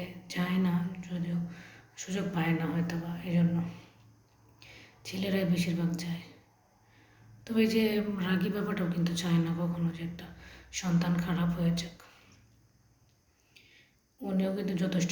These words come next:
পরিমাণ ট্রাই করেন সন্তানটাকে ভালো পথে ফিরিয়ে আনার জন্য, কিন্তু শেষ পর্যন্ত ওই সন্তানটার বেশিরভাগ মনে হয়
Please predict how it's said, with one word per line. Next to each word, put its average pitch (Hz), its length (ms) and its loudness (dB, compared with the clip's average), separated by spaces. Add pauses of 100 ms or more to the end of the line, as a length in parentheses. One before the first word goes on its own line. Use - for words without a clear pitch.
পরিমাণ 170 340 8
ট্রাই 170 160 6 (120)
করেন 170 200 -2
সন্তানটাকে 170 600 0
ভালো 165 200 -4
পথে - 200 -16
ফিরিয়ে 170 380 -4
আনার 175 280 2
জন্য, 175 200 0 (2250)
কিন্তু 180 260 -2 (520)
শেষ 175 160 -2 (100)
পর্যন্ত 185 340 -2 (100)
ওই 175 140 0
সন্তানটার 170 420 0 (920)
বেশিরভাগ 233 440 6 (720)
মনে 220 200 6
হয় 254 120 10